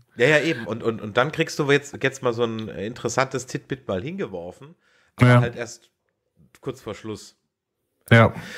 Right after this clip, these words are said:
Speaker 1: Und das ist halt irgendwie eine verschenkte Chance.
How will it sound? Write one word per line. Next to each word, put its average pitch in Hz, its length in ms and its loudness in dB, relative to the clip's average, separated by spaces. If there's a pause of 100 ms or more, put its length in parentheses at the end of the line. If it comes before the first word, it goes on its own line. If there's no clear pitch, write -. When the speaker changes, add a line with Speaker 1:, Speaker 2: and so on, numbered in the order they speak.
(180)
Speaker 1:
Und - 320 -4
das 107 160 4
ist 113 160 0
halt 110 220 4
irgendwie 107 260 2
eine 110 140 4
verschenkte 104 500 2
Chance. 87 520 2